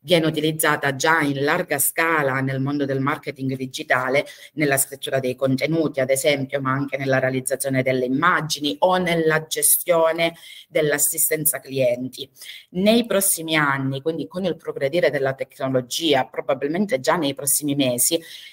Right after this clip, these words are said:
l'intelligenza artificiale andrà a semplificare quindi sempre più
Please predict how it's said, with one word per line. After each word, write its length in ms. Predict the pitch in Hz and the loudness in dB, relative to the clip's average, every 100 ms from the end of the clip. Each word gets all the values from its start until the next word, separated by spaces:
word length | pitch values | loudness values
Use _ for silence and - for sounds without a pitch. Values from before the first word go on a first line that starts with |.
| - | 2
l'intelligenza 720 | 240 247 202 170 185 208 170 | 6 6 6 0 0 -2 -2
artificiale 800 | - 156 160 165 143 143 156 | -6 -10 -6 -2 0 2 4
andrà 400 | 175 214 190 175 | 2 0 0 0
a 80 | 165 | 2
semplificare 840 | 160 - 175 175 185 196 147 151 160 | 0 0 -2 -6 -10 -4 -2 -2 -2
quindi 340 | 165 156 156 | -4 -4 -4
sempre 440 | - 214 208 202 202 | -2 -2 -2 -6 -8
più 380 | - 165 170 | -6 -2 -2